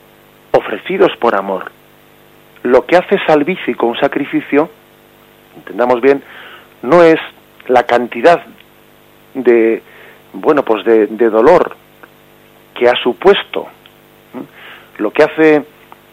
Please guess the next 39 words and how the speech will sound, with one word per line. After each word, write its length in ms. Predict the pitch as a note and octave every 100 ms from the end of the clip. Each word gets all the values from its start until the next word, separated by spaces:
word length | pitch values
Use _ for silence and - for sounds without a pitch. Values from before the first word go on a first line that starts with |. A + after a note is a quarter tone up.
| - _ _ A2+ -
salvífico 500 | A2+ A2+ D#3+ C#3+ C3
un 60 | C3
sacrificio 440 | B2+ C3+ C#3 C#3+
no 100 | D3
es 100 | -
el 160 | A#2+ A2
cuánto, 600 | - F3 D3+ - F2+ E2+ - - _
el 200 | B2 A2+
cuánto 560 | - D3+ D3 B2+ C#3 B2
de, 220 | B2 A2+ - - - -
del 300 | A#2 A#2+ A2+
coste 400 | - D#3 - C3+
que 140 | A#2 A2+
me 100 | C3
ha 60 |
supuesto 540 | - B2 C3+ C3 - A2+
a 40 |
mí, 220 | E3 F3 - - - -
sino 200 | C#3 B2+
el 80 | D3
hecho 160 | G3
de 120 | F#3
que 80 | -
el 100 | C3+
Espíritu 340 | - F#3+ G3 F3
Santo 260 | F#3 F#3
lo 80 | E3
fecunde. 540 | - A#2+ F#3 D3+ F2 - _ _ _ _ _ _ _ _ _ _ - - - - - _ _ _
Por 140 | - C3
eso 120 | D3
aquello 220 | C#3+ C3+
que 120 | B2
decía 160 | A#2+ B2+
la 60 | A#2
Madre 320 | A#2 A#2 A2+
Teresa 320 | A#2+ A#2 A2
de 100 | A2+
Calcuta, 460 | A2 G#2+ G#2 G2+ G2
¿no? 140 | C3+